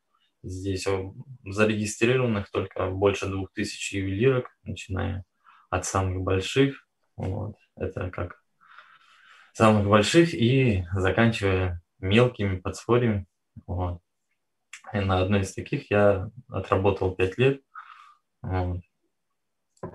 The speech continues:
Что хотел сказать? Очень, как бы сказать,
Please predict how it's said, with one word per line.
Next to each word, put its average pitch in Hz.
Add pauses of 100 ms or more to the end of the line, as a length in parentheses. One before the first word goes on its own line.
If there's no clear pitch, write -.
(840)
Что -
хотел 95
сказать? 90
Очень, 98 (340)
как 95
бы 95
сказать, 95